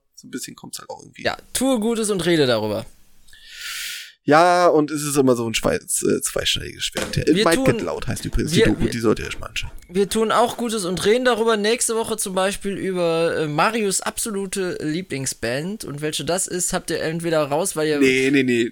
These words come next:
Speaker 1: nee, nee, ist nicht mein absoluter Lieblingsband.
Speaker 2: Platz zwei.
Speaker 1: Platz zwei, genau.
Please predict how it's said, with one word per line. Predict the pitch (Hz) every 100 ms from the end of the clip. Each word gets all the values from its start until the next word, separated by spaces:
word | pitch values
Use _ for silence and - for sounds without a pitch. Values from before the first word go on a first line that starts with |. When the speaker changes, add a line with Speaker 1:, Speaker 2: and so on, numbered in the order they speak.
| -
Speaker 1:
nee, | 160
nee, | 165 127
ist | 127
nicht | 151 -
mein | 113
absoluter | - - - -
Lieblingsband. | _ - - _ _ _ _ -
Speaker 2:
Platz | 185 180 -
zwei. | 117 104 - - _ - _ _ _ _
Speaker 1:
Platz | 214 220
zwei, | - - _ _
genau. | -